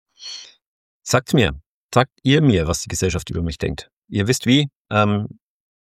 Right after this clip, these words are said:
geht auf die Webseite, geht unter das Video,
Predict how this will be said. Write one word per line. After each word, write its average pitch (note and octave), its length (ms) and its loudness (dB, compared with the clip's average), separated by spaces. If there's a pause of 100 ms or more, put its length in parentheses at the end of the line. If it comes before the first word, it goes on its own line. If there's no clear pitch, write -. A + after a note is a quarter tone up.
(520)
geht A#2 140 2
auf - 80 0
die G#2 60 0
Webseite, G#2 520 2
geht F#2+ 220 -4
unter F#2 180 -2
das F#2 180 0
Video, F#2 520 0